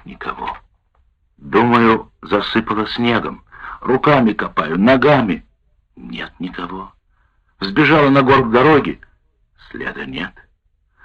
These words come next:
Хотя почему же? Вот он, след. Ямка одна, другая. Чем дальше, тем виднее.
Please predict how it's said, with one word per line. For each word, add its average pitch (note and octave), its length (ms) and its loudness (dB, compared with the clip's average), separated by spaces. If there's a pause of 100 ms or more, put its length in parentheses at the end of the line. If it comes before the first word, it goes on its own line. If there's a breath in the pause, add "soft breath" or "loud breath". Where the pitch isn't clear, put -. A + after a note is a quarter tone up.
(120 soft breath)
Хотя - 300 -12
почему G#2 440 -4
же? - 140 -8
Вот G2 500 -4
он, E2+ 160 -10 (220)
след. F#2 400 0 (400 loud breath)
Ямка - 460 -8
одна, F2+ 500 -4
другая. F2+ 760 0 (280 loud breath)
Чем F2+ 260 -2
дальше, G2 420 0
тем G2+ 160 2
виднее. G2+ 800 2